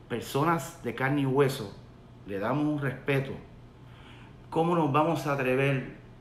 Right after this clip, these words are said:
a llamar al Rey del Universo por su nombre?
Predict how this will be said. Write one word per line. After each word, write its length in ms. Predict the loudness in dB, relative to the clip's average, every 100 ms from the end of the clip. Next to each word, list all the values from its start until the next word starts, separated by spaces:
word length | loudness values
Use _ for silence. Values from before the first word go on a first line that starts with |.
| -20 -12
a 120 | -8
llamar 560 | -4 0 2 2 -2 -10 -20 -16 -12
al 240 | -10 -8
Rey 260 | 0 4 4
del 160 | 4
Universo 680 | 4 4 4 2 0 -6 -12 -18 -20 -20 -20 -20 -20 -20 -20 -12 -10 -10 -18 -14
por 140 | -12
su 160 | -10 -12
nombre? 300 | -12 -12